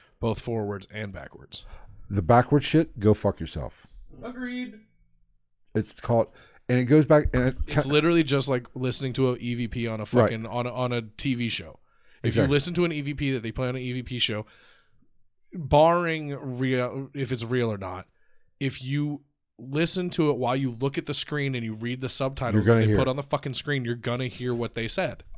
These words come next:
Speaker 2: My generation, my, when I was a ki-, in high school, a kid, you know, we grew up with the whole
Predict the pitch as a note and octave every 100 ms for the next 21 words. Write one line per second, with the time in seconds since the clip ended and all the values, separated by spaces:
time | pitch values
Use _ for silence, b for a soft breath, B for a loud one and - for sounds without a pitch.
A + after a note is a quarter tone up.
0 | - - - A#2+ B2 D3 D#3+ D#3 A#2+ -
1 | - F#2+ A#2 - - G#2 A#2 B2+ B2+ -
2 | B2+ A#2 A#2+ - E2 D2 A#2 - - _
3 | _ _ - A#2 G#2 G2 C3+ A#2 B2+ C#3
4 | C3 - G#2+ A2+ - A2+ F#2+ A2+ A2 G#2